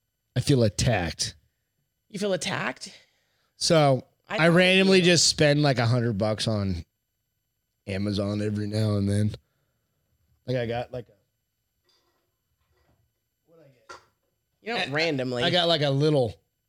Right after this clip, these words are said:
Speaker 1: five terabyte, terabyte hard drive, external hard drive. And it's like,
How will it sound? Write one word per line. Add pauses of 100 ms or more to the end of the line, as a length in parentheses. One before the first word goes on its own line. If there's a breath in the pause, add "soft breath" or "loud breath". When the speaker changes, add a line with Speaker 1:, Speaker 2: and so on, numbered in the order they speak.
(420)
Speaker 1:
five
terabyte, (240)
terabyte
hard
drive, (920)
external
hard
drive.
And
it's
like,